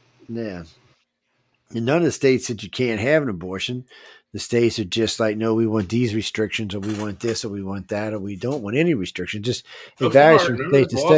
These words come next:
Speaker 2: have
Speaker 1: state.
Speaker 2: changed,
Speaker 1: But,
Speaker 2: as far as I
Speaker 1: uh,
Speaker 2: know.
Speaker 1: it's, it's pretty much, um, well, it's not gonna be a perfect system by any means.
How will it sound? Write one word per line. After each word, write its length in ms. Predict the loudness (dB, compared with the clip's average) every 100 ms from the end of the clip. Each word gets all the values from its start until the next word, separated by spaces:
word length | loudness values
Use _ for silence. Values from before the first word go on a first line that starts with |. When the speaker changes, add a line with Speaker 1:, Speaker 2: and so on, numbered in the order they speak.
| 6
Speaker 2:
have 120 | 2
Speaker 1:
state. 140 | -4
Speaker 2:
changed, 220 | -4 -10 -20 _ _ _ _ _ _ _ _ _ _
Speaker 1:
But, 60 | -8
Speaker 2:
as 120 | 0
far 140 | 4 4
as 60 |
I 80 | 4
Speaker 1:
uh, 20 |
Speaker 2:
know. 240 | -2 -6 -10 _ _ -4
Speaker 1:
it's, 220 | -4 0
it's 180 | 0 0
pretty 300 | 4 6 6
much, 400 | 6 6 4 -4 _ -6 0
um, 520 | 0 2 0 0 -4 -10 _
well, 160 | -2 0
it's 140 | 2
not 80 | 2
gonna 120 | 4
be 120 | 4 2
a 40 |
perfect 380 | 4 2 2 -4
system 320 | -6 -4 -4
by 120 | -2
any 200 | -2 -2
means. 420 | -4 -4 -6 -12